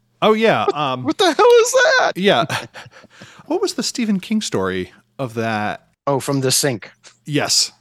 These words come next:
Speaker 1: But one, I appreciate whenever murder tubes are in a game. I think mustelids on the whole are unrepresented in games. And the other thing that this presents us with for mage players is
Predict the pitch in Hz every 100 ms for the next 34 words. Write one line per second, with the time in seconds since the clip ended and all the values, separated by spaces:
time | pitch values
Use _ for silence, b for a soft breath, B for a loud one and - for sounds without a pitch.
0 | _ 135 117 - 139 135 151 160 - 143
1 | 135 143 - 143 131 131 131 123 120 123
2 | 123 143 120 113 113 120 107 101 110 107
3 | 104 107 - 107 104 104 101 95 107 107
4 | 98 101 101 110 92 92 92 - 127 110
5 | 143 165 117 107 - 151 151 220 370 285
6 | 123 113 131 - 120 117 120 113 - -
7 | - 107 110 - - - 107 127 180 -
8 | 104 98 98 92 95